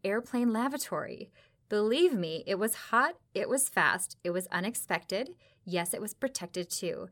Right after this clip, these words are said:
But also, it was uncomfortable, tiny, and sweaty.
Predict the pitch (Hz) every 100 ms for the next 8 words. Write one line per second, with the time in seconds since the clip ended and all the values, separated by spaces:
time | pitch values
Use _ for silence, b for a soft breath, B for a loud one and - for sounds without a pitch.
0 | b b b 208 226 415 415 165 - -
1 | 233 _ 208 196 190 - 269 359 190 175
2 | 175 165 143 190 _ - - 262 277 240
3 | 160 - - - 180 - 262 214 - -